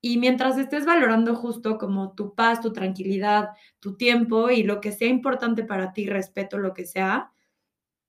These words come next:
no lo pierdas de vista y todo va a salir. Chance, definitivamente no va a ser el camino que tienes pensado, como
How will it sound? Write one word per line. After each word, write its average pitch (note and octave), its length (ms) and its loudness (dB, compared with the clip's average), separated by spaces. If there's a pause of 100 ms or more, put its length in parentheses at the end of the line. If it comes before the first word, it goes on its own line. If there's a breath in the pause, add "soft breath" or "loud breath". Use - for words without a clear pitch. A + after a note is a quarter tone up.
(340)
no B3 220 6
lo D#4+ 160 4
pierdas C#4 400 4
de G#3+ 80 0
vista G3+ 500 0
y - 180 -2
todo D#4 240 2
va E4+ 80 4
a E4+ 40 0
salir. E4 500 0 (120)
Chance, C#4 520 2
definitivamente D4+ 920 4
no C#4+ 160 2
va C#4+ 60 0
a C#4 60 -2
ser C4 100 2
el B3+ 100 0
camino G#3+ 380 2
que G#3+ 100 -4
tienes A3+ 280 -4
pensado, G3 560 -4
como F#3 480 -10